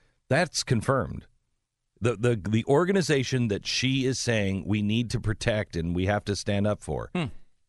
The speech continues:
Speaker 1: is, was founded by and run by the guy who runs Al-Shabaab.
Speaker 2: <laughs>
Speaker 1: I
Speaker 2: And you,
Speaker 1: mean,
Speaker 2: <laughs> you, uh,
Speaker 1: hello?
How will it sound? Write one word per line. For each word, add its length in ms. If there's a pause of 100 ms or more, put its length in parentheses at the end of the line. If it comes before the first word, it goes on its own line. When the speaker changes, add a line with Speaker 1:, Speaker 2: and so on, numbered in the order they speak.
(120)
Speaker 1:
is, 580 (260)
was 380
founded 540
by 500 (340)
and 380
run 340
by 460
the 120
guy 360
who 160
runs 400
Al-Shabaab. 720 (100)
Speaker 2:
<laughs> 100
Speaker 1:
I 80 (840)
Speaker 2:
And 140
you, 80
Speaker 1:
mean, 160 (180)
Speaker 2:
<laughs> 200
you, 160
uh, 120
Speaker 1:
hello? 600